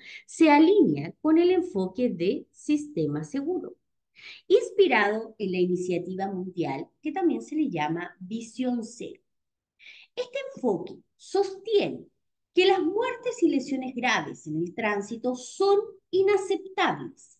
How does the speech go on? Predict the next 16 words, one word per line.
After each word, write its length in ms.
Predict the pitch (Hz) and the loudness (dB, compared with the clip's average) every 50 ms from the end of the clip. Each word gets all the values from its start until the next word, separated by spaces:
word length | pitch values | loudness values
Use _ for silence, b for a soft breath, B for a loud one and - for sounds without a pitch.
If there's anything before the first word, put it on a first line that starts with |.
| _ _ _ _ _ _ _ | _ _ _ _ _ _ _
y 100 | 330 339 | 6 6
busca 280 | 330 453 466 - - 494 453 | 6 6 2 2 -4 -2 0
diseñar 720 | 427 381 - - - 311 262 262 269 311 277 214 170 139 - - | 0 0 0 0 0 0 2 4 4 4 4 2 0 -4 -6 -8
un 100 | 202 240 | -8 -8
sistema 480 | - - 277 277 - 285 285 269 262 | -6 -6 -8 -6 -4 -2 -2 0 0
de 120 | 247 233 214 | -2 -2 -4
tránsito 720 | - 254 277 294 302 311 302 - - 330 - 359 359 349 - | -4 -4 -4 -2 0 -2 -2 -2 -4 -4 -2 -2 -4 -2 0
que 200 | - 370 - - | 0 0 0 2
prevenga 540 | - 339 330 330 269 294 370 403 440 466 523 508 - | 2 2 2 2 2 2 0 0 -2 -4 -8 -10 -6
fatalidades 720 | - 392 392 - 330 311 311 269 269 294 311 277 330 320 - | -6 -4 -2 2 2 2 2 2 2 0 0 0 -2 -2 -2
y 120 | 214 233 233 | -4 -4 -4
heridas 400 | 220 226 226 196 202 196 - - | -4 -4 -6 -6 -6 -8 -8 -8
graves 540 | 190 208 220 269 320 370 440 440 - - _ _ _ _ _ _ _ _ - | -4 -2 0 0 0 -2 -4 -8 -12 -18 _ _ _ _ _ _ _ _ -6
en 100 | 392 381 | -6 -4
siniestros 560 | 370 453 440 381 277 240 - - 320 320 - - _ _ _ _ _ _ | -4 -2 -2 -2 -2 -2 -4 -8 -8 -8 -10 -14 _ _ _ _ _ _
graves. 460 | 392 262 208 151 - _ _ - _ | -6 -6 -6 -8 -12 _ _ -20 _